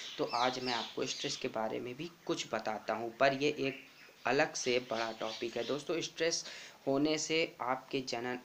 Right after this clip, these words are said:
अंगों पर और आपके हार्ट बीट्स पर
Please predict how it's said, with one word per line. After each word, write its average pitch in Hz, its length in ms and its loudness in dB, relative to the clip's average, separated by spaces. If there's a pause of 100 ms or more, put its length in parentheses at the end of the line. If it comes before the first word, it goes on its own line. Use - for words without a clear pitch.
अंगों 120 340 -6
पर 123 360 -2 (320)
और 139 360 4 (140)
आपके 123 380 -4
हार्ट 120 380 0
बीट्स 139 400 -4
पर 143 360 0